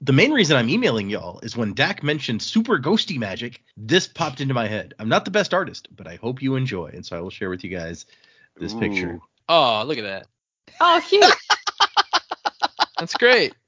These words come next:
Speaker 4: I love him.
Speaker 1: I, yes, I, I am in
Speaker 4: Or her.
Speaker 1: love with this
Speaker 4: Them. I
Speaker 1: ghost.
Speaker 4: love them.
Speaker 1: Or, or, yeah, them. That's, yeah.
Speaker 3: Oh, wow.
Speaker 4: So cute.
Speaker 3: That's great.
Speaker 4: It's like a, a mixture of, of Casper and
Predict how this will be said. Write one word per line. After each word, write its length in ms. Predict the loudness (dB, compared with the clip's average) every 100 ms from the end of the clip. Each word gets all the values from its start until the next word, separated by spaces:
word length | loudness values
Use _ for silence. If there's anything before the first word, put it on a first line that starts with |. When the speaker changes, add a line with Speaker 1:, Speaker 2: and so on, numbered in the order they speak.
| _
Speaker 4:
I 200 | -6 -4 2 6
love 240 | 6 4
him. 380 | 2 0 0 -6 -10 -6 -6 -6 -6
Speaker 1:
I, 140 | 0 0
yes, 420 | 2 2 2 0
I, 220 | 2 4
I 160 | 6 4 4
am 100 | 4
in 80 |
Speaker 4:
Or 80 | 4
her. 100 | 4
Speaker 1:
love 220 | 2 2
with 120 | -2 -2
this 200 | -4 0
Speaker 4:
Them. 120 | 0
I 60 |
Speaker 1:
ghost. 220 | 0 -4 -4
Speaker 4:
love 180 | -4 -6
them. 140 | 0
Speaker 1:
Or, 140 | 0
or, 80 | 2
yeah, 160 | 2 2
them. 260 | 0 -2 -4 -16 -18 -12
That's, 180 | -12 -10
yeah. 120 | -10 -12 _ _ _ _
Speaker 3:
Oh, 320 | 4 4 4
wow. 180 | 0 -2
Speaker 4:
So 160 | 0 0
cute. 300 | -2 -4 -4 _ _ -16
Speaker 3:
That's 100 | -6
great. 200 | 2 2
Speaker 4:
It's 80 | 4
like 180 | 0 0
a, 240 | -2 0
a 60 | -2
mixture 420 | -2 -6 -2 0
of, 260 | 0 -2 -6
of 140 | -10 -10
Casper 640 | -6 -4 -4 -4 -2 0
and 380 | 0 -2 -4 -6